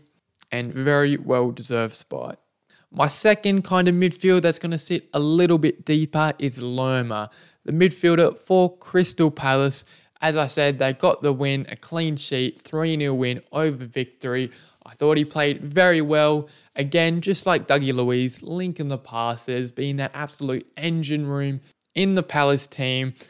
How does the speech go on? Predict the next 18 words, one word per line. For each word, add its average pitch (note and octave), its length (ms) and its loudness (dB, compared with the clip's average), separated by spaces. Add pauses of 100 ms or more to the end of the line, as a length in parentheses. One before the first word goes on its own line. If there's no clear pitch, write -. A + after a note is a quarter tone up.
(240)
And B2+ 320 -2
he D#3 120 0
was D#3+ 140 2
also, F3+ 640 4 (320)
you C#3 140 -2
could C#3 220 -2
say, C3+ 280 0
the A#2+ 100 -2
catalyst C#3 680 -2
for B2 100 -2
Brownhill's B2 920 -4
red C3 260 -2
card. C3+ 560 2
Obviously, C3+ 380 -4
it A#2 40 -6
was A2+ 120 -10
Trafford's C#3+ 360 -10
mistake. C#3 640 -2